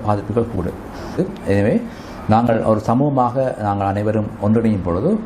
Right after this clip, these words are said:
இந்த மேலதிகமாக ஏற்படுகின்ற செலவுகளையோ அல்லது தனிநபருக்கு ஏற்படுகின்ற பாதிப்புகளை நாங்கள் குறைத்து, அஹ், குறைத்துக் கொள்ள முடியும்.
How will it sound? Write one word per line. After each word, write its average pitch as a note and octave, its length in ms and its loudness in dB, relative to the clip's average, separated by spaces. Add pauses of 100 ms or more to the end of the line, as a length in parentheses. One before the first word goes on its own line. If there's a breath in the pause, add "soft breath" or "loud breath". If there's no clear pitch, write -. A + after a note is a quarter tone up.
(180)
இந்த F#2+ 140 0
மேலதிகமாக A#2 640 2
ஏற்படுகின்ற G2 360 -2
செலவுகளையோ G2 680 0
அல்லது G2 360 -2 (400 loud breath)
தனிநபருக்கு B2 460 4
ஏற்படுகின்ற G2 320 0 (100)
பாதிப்புகளை A2+ 460 0
நாங்கள் C3 380 0
குறைத்து, - 360 -4
அஹ், F2+ 80 -2
குறைத்துக் - 360 0
கொள்ள G2 140 2
முடியும். - 260 0